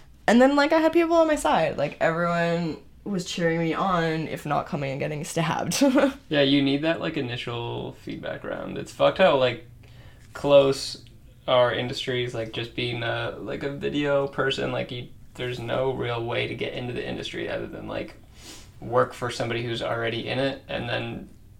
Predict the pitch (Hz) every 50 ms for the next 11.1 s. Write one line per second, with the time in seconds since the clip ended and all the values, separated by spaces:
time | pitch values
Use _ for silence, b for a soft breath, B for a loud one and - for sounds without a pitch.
0 | - - - - - - - - - 139 131 - 113 113 113 117 113 - - -
1 | 117 117 120 117 - - - - - - - - - - - - - - - -
2 | 55 - - - - - 123 - - - - - - 123 123 123 123 123 123 123
3 | 123 120 123 117 117 - 127 127 123 123 123 127 123 - 123 123 123 - - 123
4 | 117 - - 131 - 131 123 135 139 - - 127 127 131 123 131 127 139 131 127
5 | 123 135 127 131 135 127 127 - 117 113 123 135 135 131 127 135 - b b b
6 | b b b b b b - 127 - - - 196 127 123 - - 127 127 135 139
7 | - 131 123 123 120 123 - - - - - - - - 131 139 139 - - -
8 | 127 127 127 123 - - 135 135 135 - B B B B B B B - 214 196
9 | 220 226 240 254 240 - - - - - - 202 214 233 240 240 214 214 240 233
10 | 285 294 294 320 320 311 - - 262 269 269 269 269 254 - - - - 240 233
11 | -